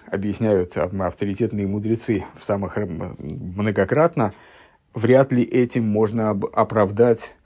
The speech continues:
продолжительность, мучительность, катастрофичность изгнания вот только необходимостью того, чтобы какие-то неевреи включились в еврейский народ. Вряд ли Всевышний стал бы свой народ ставить в такие, подвергать таким испытаниям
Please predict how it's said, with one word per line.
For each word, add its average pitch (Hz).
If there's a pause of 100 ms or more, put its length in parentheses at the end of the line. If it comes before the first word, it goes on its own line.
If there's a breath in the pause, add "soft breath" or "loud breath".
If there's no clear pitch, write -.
(200 soft breath)
продолжительность, 110
мучительность, 101
катастрофичность 107
изгнания 107
вот 95
только 110
необходимостью 101
того, 104
чтобы 110
какие-то 101
неевреи 104
включились 120
в 101
еврейский 107
народ. 107 (440 loud breath)
Вряд 113
ли 196
Всевышний 143
стал 110
бы 98
свой 101
народ 104
ставить 87 (220)
в -
такие, 95
подвергать 110
таким 101
испытаниям 147